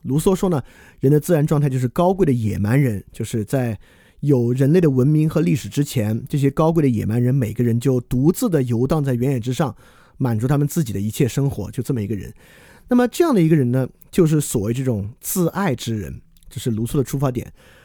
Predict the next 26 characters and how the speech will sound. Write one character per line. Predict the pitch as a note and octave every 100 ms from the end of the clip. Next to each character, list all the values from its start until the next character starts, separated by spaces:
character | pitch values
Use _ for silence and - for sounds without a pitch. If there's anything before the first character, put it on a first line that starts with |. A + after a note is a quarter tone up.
| _
自 | - C4 G3+
私 | - B3
呢， | A#3 F#3+
就 | F3
是 | - C3 A2+ G#2 - _ _ _ _
有 | C#3 F3
点 | B2+
萨 | - D3+
特 | - B2
他 | - E3+ D#3
人 | B2
即 | C3 D3
地 | A#2 E3
狱 | C3
的 | A#2+
那 | A2+
个 | A2
意 | A2+
思 | G2+ G2+
啊。 | A2
一 | A2+
旦 | F3 C4
出 | G3 G#3
现 | F#3
他 | C#3+ E3+ E3+
人， | A#2+ G#2